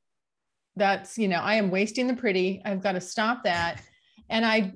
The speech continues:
Speaker 1: I literally, no joke, within, like, it was, I think it was a three-day weekend. It was some holiday weekend
Speaker 2: Mm-hmm.
Speaker 1: around, uh,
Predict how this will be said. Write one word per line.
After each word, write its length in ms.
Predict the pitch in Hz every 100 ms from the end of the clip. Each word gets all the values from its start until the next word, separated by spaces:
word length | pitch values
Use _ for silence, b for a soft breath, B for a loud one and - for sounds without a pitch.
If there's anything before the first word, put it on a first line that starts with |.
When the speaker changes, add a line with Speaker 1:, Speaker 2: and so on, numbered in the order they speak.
| -
Speaker 1:
I 100 | 226
literally, 680 | 226 233 262 302 262 240 233
no 220 | 233 240
joke, 320 | 233 214 214
within, 360 | 220 214 208 208
like, 180 | 196 190
it 80 |
was, 120 | 214 208
I 140 | 226
think 160 | 320 311
it 80 |
was 140 | 311 -
a 40 |
three-day 380 | - 240 220 202
weekend. 320 | 180 185 185
It 60 | 160
was 120 | 170
some 140 | 226
holiday 400 | 226 185 190 175
weekend 540 | 165 160 170 - 160 113
Speaker 2:
Mm-hmm. 580 | 113 127 _ _ - 196
Speaker 1:
around, 720 | 185 208 208 208 202 202 -
uh, 500 | - 185 170 165